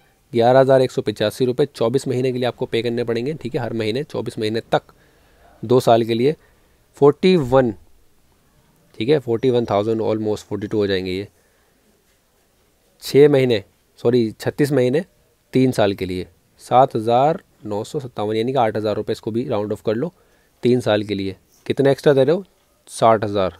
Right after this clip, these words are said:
इकसठ हज़ार रुपये एक्स्ट्रा तीन साल तक। और यहाँ पे आता है हमारा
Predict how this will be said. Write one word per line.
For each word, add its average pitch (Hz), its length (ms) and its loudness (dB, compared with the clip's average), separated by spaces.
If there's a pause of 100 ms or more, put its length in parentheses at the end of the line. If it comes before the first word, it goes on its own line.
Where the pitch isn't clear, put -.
(160)
इकसठ - 340 -2
हज़ार 101 200 0
रुपये 95 200 -4
एक्स्ट्रा 87 320 -10 (640)
तीन 104 160 -6
साल 101 240 -2
तक। 101 140 -6 (1300)
और 113 100 0
यहाँ 127 300 2
पे 147 100 4
आता 135 220 4
है 135 60 0
हमारा 131 320 -2